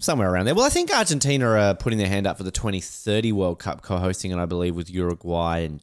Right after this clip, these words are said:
Chile. 'Cause it'll be the hundredth anniversary of the World Cup in twenty thirty.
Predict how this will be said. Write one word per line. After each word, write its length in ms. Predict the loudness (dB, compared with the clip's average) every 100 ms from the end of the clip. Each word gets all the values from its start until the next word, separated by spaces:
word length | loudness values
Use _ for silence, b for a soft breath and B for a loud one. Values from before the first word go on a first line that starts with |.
| -12
Chile. 800 | -12 -10 -10 -8 -4 -2 0 0
'Cause 500 | -4 -20 _ _ -2
it'll 40 | 2
be 40 |
the 40 | 2
hundredth 220 | 2 2
anniversary 460 | 2 4 4 4 2
of 40 |
the 60 | 2
World 300 | 2 2 0
Cup 200 | -2 -2
in 60 | -2
twenty 240 | -2 -2
thirty. 480 | 0 0 0 -2